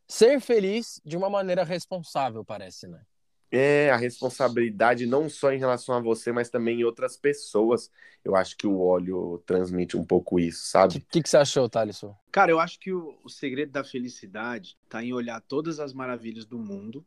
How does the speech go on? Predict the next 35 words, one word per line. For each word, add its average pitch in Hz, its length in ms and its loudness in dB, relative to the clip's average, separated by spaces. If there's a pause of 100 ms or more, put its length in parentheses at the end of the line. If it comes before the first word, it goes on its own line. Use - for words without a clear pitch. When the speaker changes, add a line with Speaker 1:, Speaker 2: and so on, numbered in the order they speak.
(160)
Speaker 3:
mas 127 320 0
não 143 140 -6
esquecer 135 1120 -6 (400)
da 123 160 -8
sua 143 220 -4
missão, 139 540 -6
ou 120 80 -6
então 127 260 -8
do, 143 220 -6
do 139 100 -14
seu 165 160 -4
objetivo 180 560 0 (100)
de - 140 -20
que, - 160 -20 (100)
que - 140 -14
você 131 220 -8
tá 123 180 -2
naquele 127 260 -6
momento, 113 340 -6 (100)
né? 107 60 10
Speaker 2:
Boa, 113 300 8
Speaker 3:
Seu 85 120 -2
objetivo 92 260 2
Speaker 2:
boa, 90 60 -2
Speaker 3:
de - 20 0
Speaker 2:
boa. 90 60 0
Speaker 3:
vida. 104 160 -4
Speaker 2:
O 110 100 6
óleo, 117 180 6
nesse 120 200 -2
caso, 113 180 4
é 117 40 2
o 117 40 2
objetivo, 120 560 -6
né? 92 140 -18